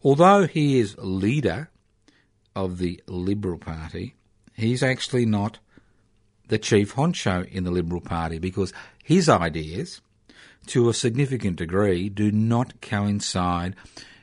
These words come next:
with the neoliberal ideology. 'Cause, see, the Liberal Party has changed over the past forty years.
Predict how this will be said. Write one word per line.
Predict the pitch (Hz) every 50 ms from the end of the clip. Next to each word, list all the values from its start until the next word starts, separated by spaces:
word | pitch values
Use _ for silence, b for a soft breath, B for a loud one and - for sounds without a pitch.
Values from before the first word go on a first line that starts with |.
| B B
with | 107 104 101 - -
the | - 101 101 -
neoliberal | - 101 104 110 110 110 110 110 110 110 113 110 - 107 92 92 92 90 87 92 92 90 95 92 -
ideology. | - 90 85 82 85 87 92 101 107 104 98 113 117
'Cause, | - - 147 -
see, | - 160
the | 151 160
Liberal | 175 220 240 233 254 208
Party | - 160 151 151 147
has | 139 131 -
changed | - - 123 123 113 101 92 95
over | 87 82 82
the | 82 85
past | - - 85 82 80 - -
forty | - - 87 78 - 85
years. | 78 80 82 92 113 156 208 - - -